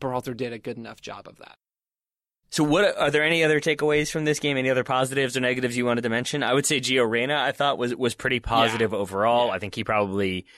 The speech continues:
Speaker 2: could have scored w-, one or two of those chances that he wasn't able to take. And I think we did see the, the youth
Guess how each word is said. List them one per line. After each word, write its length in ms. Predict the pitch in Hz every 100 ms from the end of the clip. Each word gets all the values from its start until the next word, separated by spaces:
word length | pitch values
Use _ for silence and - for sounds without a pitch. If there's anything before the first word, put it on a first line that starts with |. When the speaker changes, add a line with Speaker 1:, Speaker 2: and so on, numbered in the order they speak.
| _
Speaker 2:
could 180 | - 190
have 100 | 180
scored 360 | - 175 170 170
w-, 200 | 160 151
one 320 | 131 127 147
or 80 | 143
two 200 | - 156
of 100 | 135
those 180 | 143 135
chances 460 | 147 135 139 135
that 120 | 139 123
he 100 | 127
wasn't 220 | 123 127
able 120 | 117
to 60 | 117
take. 240 | 135 127
And 100 | 117
I 80 | 117
think 140 | 120
we 100 | 117
did 240 | 117 127 127
see 500 | - 127 117 110 107 - - _ _ _ _
the, 160 | 120 139
the 140 | 131 135
youth 440 | 131 143 151 -